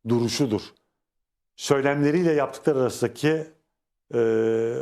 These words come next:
farklar, nüanslardır. Mesela bir şey söylersin, hep boşta kalır. İşte çabuk adam harcıyor,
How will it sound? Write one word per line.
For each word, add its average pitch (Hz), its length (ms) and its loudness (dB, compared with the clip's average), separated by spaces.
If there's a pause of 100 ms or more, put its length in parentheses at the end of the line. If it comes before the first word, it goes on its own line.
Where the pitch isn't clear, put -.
(120)
farklar, 143 480 0 (220)
nüanslardır. 127 880 0 (1080)
Mesela 123 320 0 (360)
bir 143 60 -4
şey 202 180 2
söylersin, 180 840 0
hep 208 260 0
boşta 170 320 0
kalır. 107 360 -2 (580)
İşte - 300 -6 (840)
çabuk 180 320 0
adam 151 240 2
harcıyor, 110 560 -2